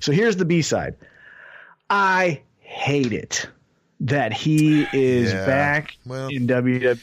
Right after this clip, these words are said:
Speaker 1: E. Again, I am so, we don't know exactly what it means, right? Being back does that mean the next road show in Cincinnati, he's gonna show up and do a tag match with Seth Rollins?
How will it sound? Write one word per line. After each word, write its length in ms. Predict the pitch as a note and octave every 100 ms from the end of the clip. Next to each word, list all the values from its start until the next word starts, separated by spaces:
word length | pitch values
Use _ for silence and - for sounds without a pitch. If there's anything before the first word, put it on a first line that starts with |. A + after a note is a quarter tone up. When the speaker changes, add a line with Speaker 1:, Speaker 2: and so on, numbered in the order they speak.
| A2
Speaker 1:
E. 180 | G2 F#2 - - - -
Again, 480 | E3+ F3+ D#3+ B2 A2 - _
I 200 | D#3 F3+
am 120 | F3+ D#3
so, 360 | - F#3+ F3+ -
we 180 | E3 G3+
don't 160 | A3+
know 220 | G3+ F#3+ E3
exactly 440 | C#3 D#3 D#3 D3
what 240 | C3+ C#3+
it 120 | A#2 A2
means, 560 | B2 F3 G#3 A#3+ A#3
right? 420 | D#3 F3+ - C3
Being 400 | G#2+ F#3+ F#3+ E3+
back 480 | D3 C#3+ D#3 F3 - - _ _ E3
does 160 | C3+ D3
that 200 | E3 D3+
mean 320 | D#3+ D#3+ D#3
the 80 | C#3
next 260 | D3+ C#3+ A#2
road 280 | C#3+ D3+
show 240 | - D#3 C#3+
in 100 | A#2+
Cincinnati, 540 | D#3 D#3 D3 D3+ D#3
he's 160 | D3+ C#3
gonna 140 | D3 B2+
show 280 | - D3
up 300 | C#3+ C#3+ -
and 180 | D#3 A#2+
do 120 | C3+
a 40 | B2
tag 300 | C#3+ C#3 C3+
match 260 | C#3 C3+
with 100 | C3
Seth 260 | - C#3+ -
Rollins? 280 | C#3 D#3